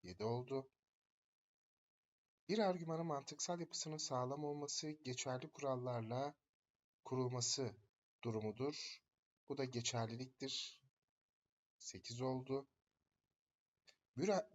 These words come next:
bir argümanın ya da daha doğrusu bir önermenin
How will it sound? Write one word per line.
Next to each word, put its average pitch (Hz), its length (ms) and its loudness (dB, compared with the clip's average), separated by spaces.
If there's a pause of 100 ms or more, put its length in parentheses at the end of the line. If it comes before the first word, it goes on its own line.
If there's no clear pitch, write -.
bir 208 100 2
argümanın 147 720 0 (280)
ya 117 100 -4
da 123 100 -2
daha 123 200 2
doğrusu 147 340 0
bir 170 80 0
önermenin 120 680 0